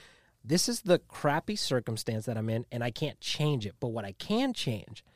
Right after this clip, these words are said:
is how I experience these next couple days, and create that for yourself,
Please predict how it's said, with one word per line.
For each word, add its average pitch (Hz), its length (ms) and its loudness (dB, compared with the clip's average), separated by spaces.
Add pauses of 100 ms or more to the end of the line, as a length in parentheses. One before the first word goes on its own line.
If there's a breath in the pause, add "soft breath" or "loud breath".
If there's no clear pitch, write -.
(280 soft breath)
is 127 120 0
how 151 180 6
I 139 80 6
experience 123 960 2
these 110 200 -4
next 113 300 -6
couple 107 280 -6
days, 101 380 -10 (540 soft breath)
and 151 140 2
create 135 420 2
that - 180 -2
for 110 180 -8
yourself, - 560 -8